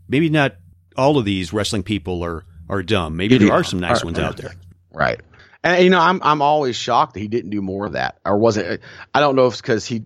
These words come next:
Speaker 2: he didn't want to or was just never asked. I,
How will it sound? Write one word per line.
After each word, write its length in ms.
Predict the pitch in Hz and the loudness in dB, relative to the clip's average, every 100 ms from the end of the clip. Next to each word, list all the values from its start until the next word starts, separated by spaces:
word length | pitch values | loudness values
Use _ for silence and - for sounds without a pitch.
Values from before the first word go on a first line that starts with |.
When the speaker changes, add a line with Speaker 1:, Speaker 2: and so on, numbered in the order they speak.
| - | -8
Speaker 2:
he 140 | 113 | -6
didn't 260 | 107 85 87 | -4 -4 0
want 300 | 117 151 - | 2 2 4
to 360 | 196 202 202 - _ _ _ | 6 6 2 -4 _ _ _
or 120 | 104 | 0
was 200 | 113 104 | 0 0
just 180 | 104 98 | -2 0
never 260 | 110 90 90 | 0 2 2
asked. 400 | 104 80 76 - | 2 0 -4 -8
I, 160 | - 107 | -2 -2